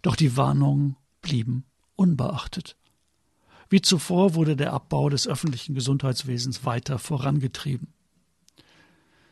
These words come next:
Einige Zahlen. Neunzehnhunderteinundsiebzig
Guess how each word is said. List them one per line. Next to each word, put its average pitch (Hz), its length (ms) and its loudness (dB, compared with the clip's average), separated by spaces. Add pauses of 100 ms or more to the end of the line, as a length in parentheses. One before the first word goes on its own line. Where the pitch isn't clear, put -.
(260)
Einige 180 300 6
Zahlen. 123 440 0 (500)
Neunzehnhunderteinundsiebzig 160 1700 2